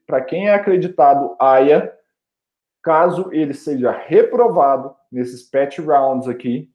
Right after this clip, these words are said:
por duas vezes consecutivas, ele perde a acreditação. Então, olha aqui pra vocês verem.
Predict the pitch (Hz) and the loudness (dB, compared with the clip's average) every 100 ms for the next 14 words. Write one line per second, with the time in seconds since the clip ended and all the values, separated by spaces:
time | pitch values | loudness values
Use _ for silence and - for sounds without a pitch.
0 | _ _ - 127 123 185 269 185 190 180 | _ _ -6 -6 -2 -2 -2 2 2 2
1 | - - - 180 - - 131 131 165 - | -2 -10 -8 -10 -10 -6 -4 0 -2 -4
2 | _ _ _ _ _ _ 131 131 139 120 | _ _ _ _ _ _ -4 -4 0 2
3 | 110 113 117 127 117 - 143 - 110 - | 2 2 -4 -4 -8 -4 -4 -4 -8 -12
4 | _ _ _ _ _ _ _ _ _ _ | _ _ _ _ _ _ _ _ _ _
5 | _ 123 151 196 - 139 175 202 - 180 | _ 2 2 2 2 4 4 4 0 -4
6 | 170 160 175 190 127 101 90 | -2 -4 -4 -4 -4 -6 -8